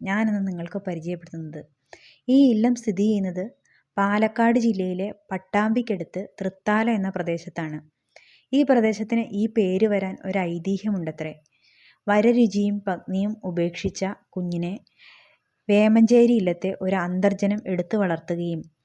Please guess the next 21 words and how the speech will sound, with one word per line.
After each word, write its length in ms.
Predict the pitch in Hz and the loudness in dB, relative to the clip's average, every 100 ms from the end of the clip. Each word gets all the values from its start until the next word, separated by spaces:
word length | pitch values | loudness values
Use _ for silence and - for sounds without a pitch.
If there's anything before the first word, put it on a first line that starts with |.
| _ - _ - | _ -20 _ 0
വളരെ 260 | 214 247 | 2 4
ചെറിയ 380 | 254 226 202 233 | 2 0 4 4
പ്രായത്തിൽ 440 | 240 214 190 185 190 | 4 2 0 -2 -4
തന്നെ 320 | 190 190 196 - | -2 -2 -4 -6
അത്ഭുത 360 | 180 175 196 233 | -6 -6 -2 -2
സിദ്ധികൾ 400 | 226 180 190 196 | 0 0 2 2
പ്രകടിപ്പിച്ച 580 | 190 180 175 175 185 202 - | -2 -2 -4 -6 -6 -6 -6
ഈ 120 | 185 196 | -4 -4
കുഞ്ഞിനെയും 560 | 208 185 180 196 220 | -2 -2 0 2 2
കൂട്ടി 300 | 196 165 170 208 _ - - - | 0 -2 -6 -10 _ -20 -20 0
ഒരിക്കൽ 360 | 190 196 220 226 - - | 2 4 2 -2 -8 -6
ഈ 80 | 196 | -2
അന്തർജനം 600 | 190 170 175 175 190 202 - _ | -2 -2 -2 0 0 -2 -6 _
കുളിക്കാൻ 500 | - 196 190 208 208 220 | 0 2 2 0 0 -2
പുഴക്കരയിലേക്ക് 840 | 190 190 202 226 214 185 175 220 | 0 0 2 2 2 0 -2 -4
പോവുകയും 540 | 220 170 175 190 190 | -2 0 0 0 0
ചെയ്തു. 260 | 175 151 - - _ - - _ | -2 -8 -8 -16 _ -20 -20 _
പുഴക്കരയിൽ 560 | - 233 240 269 269 269 | 0 2 4 4 6 6
വച്ച് 300 | 226 - 202 240 - _ _ _ | 2 0 -2 -4 -8 _ _ _
ഈ 80 | 220 | 2
അന്തർജനത്തിൻ്റെ 960 | 233 196 196 220 226 214 214 196 190 | 4 4 4 4 4 2 0 -4 -2